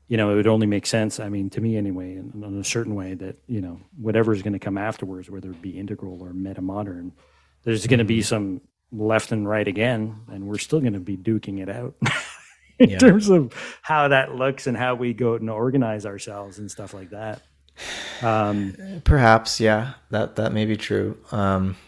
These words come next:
Speaker 2: but it's changing all the time, right? So
Speaker 1: Yeah,
Speaker 2: what was
Speaker 1: exactly.
Speaker 2: left w-, two hundred years ago is not necessarily left now. And I guess I just get, you know, and then in the, in the, the American media,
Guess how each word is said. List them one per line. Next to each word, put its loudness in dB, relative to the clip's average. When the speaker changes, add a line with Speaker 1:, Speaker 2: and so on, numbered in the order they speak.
Speaker 2:
but 0
it's -2
changing 4
all 6
the 2
time, 2
right? -2
So 0
Speaker 1:
Yeah, 8
Speaker 2:
what 0
was 2
Speaker 1:
exactly. 2
Speaker 2:
left -6
w-, -10
two -2
hundred 2
years 2
ago 2
is -2
not -2
necessarily -4
left -2
now. 4
And -4
I 0
guess 6
I 8
just 0
get, 0
you -2
know, 2
and 4
then 4
in 4
the, 2
in 2
the, 0
the 2
American 2
media, 2